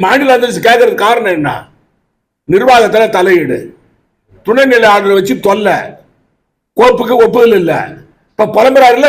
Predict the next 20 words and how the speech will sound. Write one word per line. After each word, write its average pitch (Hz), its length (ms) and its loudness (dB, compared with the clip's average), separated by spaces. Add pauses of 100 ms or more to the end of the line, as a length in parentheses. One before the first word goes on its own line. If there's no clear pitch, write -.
ரங்கசாமி. 220 460 0 (220)
மாண்புமிகு 185 360 -4 (120)
சபாநாயகர் 185 760 -4 (140)
திரு 165 240 -6
செல்வம் 185 380 -4
அவர்கள் 160 340 -4 (1500)
பத்திரிகைகளுக்கு 180 640 -4
பேட்டி 170 320 -6
அளிக்கும் 151 320 -10
பொழுது, 143 300 -2 (1500)
இரண்டாயிரத்தி 202 720 -4
இருபத்தாறுக்கு 180 720 -4
முன்பு 185 280 -4 (800)
புதுச்சேரிக்கு 185 640 -6 (120)
மாநில 190 380 -4
அந்தஸ்து 165 320 -16 (100)
கிடைப்பதற்கான 170 840 -4
சாத்தியக்கூறு 165 640 -8
இல்லை 160 220 -4
என்று 156 140 -14